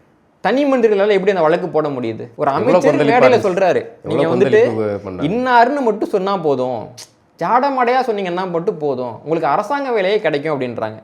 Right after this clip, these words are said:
Speaker 1: அது தனி மனிதர்கள் எப்படி சாதிச்சாங்க? தமிழ்நாட்டுல தமிழர்களுக்கே, தமிழ் ஜாதிக்கே உள்ளொதுக்கீடு கிடையாதுங்க.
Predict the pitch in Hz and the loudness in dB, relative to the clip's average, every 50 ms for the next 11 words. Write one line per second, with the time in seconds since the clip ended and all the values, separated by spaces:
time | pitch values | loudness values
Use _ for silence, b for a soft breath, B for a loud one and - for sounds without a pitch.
0 | _ _ - 143 165 208 208 180 185 214 233 233 226 214 180 170 156 151 160 143 | _ _ -4 -2 -2 0 -2 -2 -2 -2 -2 -2 -2 0 0 0 -2 -2 -2 -4
1 | 160 127 127 123 123 117 107 - - - _ _ _ _ b b b b b b | -4 -6 -6 -6 -8 -10 -10 -14 -16 -20 _ _ _ _ b b b b b b
2 | b b b b - 170 185 233 269 269 262 254 247 208 185 160 180 226 233 233 | b b b b -4 -4 -2 -2 -2 -2 0 0 0 0 0 0 0 -2 0 0
3 | 185 175 190 233 240 233 220 214 202 185 165 185 208 226 214 180 185 214 233 190 | -2 -2 2 4 4 6 6 4 0 -2 0 2 2 2 2 2 0 0 2 4
4 | 226 214 190 175 170 208 220 208 196 220 226 233 226 196 185 185 160 147 135 123 | 4 4 4 2 2 0 2 2 2 2 2 2 2 2 0 0 -2 -2 -2 -2
5 | 120 113 107 107 107 113 | -2 -2 -4 -6 -8 -10